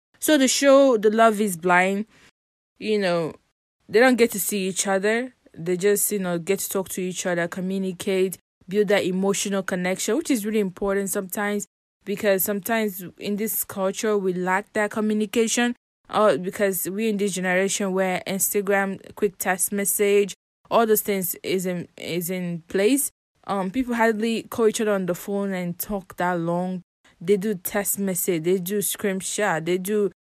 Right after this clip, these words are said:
all this emoji, they do this, um, they have all this abbreviation. Is that what it's called? Like L O L, L O L, which is laughing out loud. They have emoji for everything. Now people do more of the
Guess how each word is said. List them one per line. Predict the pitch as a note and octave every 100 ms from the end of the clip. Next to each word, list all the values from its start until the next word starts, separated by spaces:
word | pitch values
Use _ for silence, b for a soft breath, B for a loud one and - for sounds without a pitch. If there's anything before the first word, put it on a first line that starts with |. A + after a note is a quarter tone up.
| _ -
all | G#3+
this | G#3 G3+ G#3 F3
emoji, | - F#3+ G3 G#3 G#3 E3 F3+ E3 D3+ D#3
they | F3
do | G3+ G#3 A3 G#3 F#3+
this, | F3 F#3+ F#3 -
um, | F#3+ F#3 F3 E3 D#3+ B B -
they | A3+
have | A#3 G3
all | G#3+
this | G#3 G3+
abbreviation. | E3+ E3 F3 D#3+ F#3 G3+ - A#3+ A#3 A3+
Is | F#3
that | G3+
what | G3+ G#3
it's | G#3
called? | - A3 A3 A3 b b b b -
Like | F#3+ F#3
L | G3+ G#3
O | G3+ G3+
L, | G3+ - -
L | G#3 G#3+
O | G#3
L, | G#3 G3+ G3+
which | G3 F#3+
is | F3+
laughing | F#3 F3+ F#3+
out | F#3 -
loud. | F#3+ G3 G3 G3 G3 -
They | -
have | B3+ A#3+
emoji | A3 G#3 A3+ G3+ G#3+
for | G#3
everything. | - G3+ G3+ G#3 A3 G#3+
Now | A3 A3
people | D4+ C#4 B3
do | G#3+ G3 A#3
more | A3 G#3+ G3+
of | F3 -
the | F#3+ E3+